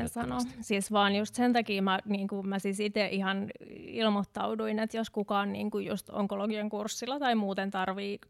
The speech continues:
Speaker 2: niinku puhumaan ihmistä, niin mä tuon tosi mielellään. Ja sitten vähän niinku mutkan kautta päädyin siihen just kyseiseen palliatiiviseen kurssiin. Ja se, minkä takia mä haluan tulla puhumaan ihmisille, on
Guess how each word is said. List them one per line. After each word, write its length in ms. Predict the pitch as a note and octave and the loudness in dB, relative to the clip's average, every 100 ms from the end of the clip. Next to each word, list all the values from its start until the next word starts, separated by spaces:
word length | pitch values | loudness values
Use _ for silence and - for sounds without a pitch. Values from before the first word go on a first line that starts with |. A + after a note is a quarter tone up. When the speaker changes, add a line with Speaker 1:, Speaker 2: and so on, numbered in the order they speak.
| A#3 | -8
Speaker 2:
niinku 280 | G#3 A3+ | -4 -4
puhumaan 560 | G#3 G3+ G3+ A3 C4+ D4 | -4 -2 0 0 0 -2
ihmistä, 420 | D4 B3+ B3 G#3+ | 0 2 0 0
niin 100 | G3+ | -2
mä 100 | G3 | -2
tuon 220 | G3 F#3 | -4 -6
tosi 180 | G3 G3+ | -4 0
mielellään. 600 | G#3+ C#4 C4 A3+ G#3 F#3+ | 0 2 2 2 2 0
Ja 100 | F#3 | 0
sitten 380 | F#3 F#3+ - G3 | -4 -4 -4 -2
vähän 300 | E3+ F3+ F#3+ | -2 -2 -2
niinku 340 | F#3+ G#3 A3 - | -4 0 -2 0
mutkan 420 | A3 A3 - G#3+ | 0 0 0 -4
kautta 300 | - G#3 - | -2 -6 -4
päädyin 440 | G#3+ G#3+ A#3 B3 B3+ | -2 -2 -2 -2 -2
siihen 480 | G#3+ A#3 C4 C4+ B3+ - - - - | -2 -2 0 0 -2 -12 -20 -20 -8
just 180 | G3+ F#3 | -6 -6
kyseiseen 500 | G3 G3 G3 G#3 G3+ | -4 -2 0 2 0
palliatiiviseen 920 | G3+ F#3+ F#3+ G#3 A3+ A3+ A#3+ A#3+ A3+ | 2 0 -2 -2 -2 0 -2 0 -2
kurssiin. 560 | G#3 A3+ A3+ - A#3 A3+ | -2 -6 -8 -2 2 2
Ja 100 | G#3+ | 4
se, 140 | A#3 | 4
minkä 280 | A#3+ B3 A#3 | 4 4 2
takia 300 | G#3 A3 G#3 | 0 0 2
mä 120 | G#3 | 2
haluan 380 | G#3 A#3 A3+ G#3+ | 2 4 4 2
tulla 180 | G3 G3 | 0 -4
puhumaan 540 | - G#3+ G#3 G3 F#3+ | 0 0 2 0 0
ihmisille, 480 | G3 G3 G3+ G3+ G3 | 2 2 2 0 0
on 120 | G3+ | 0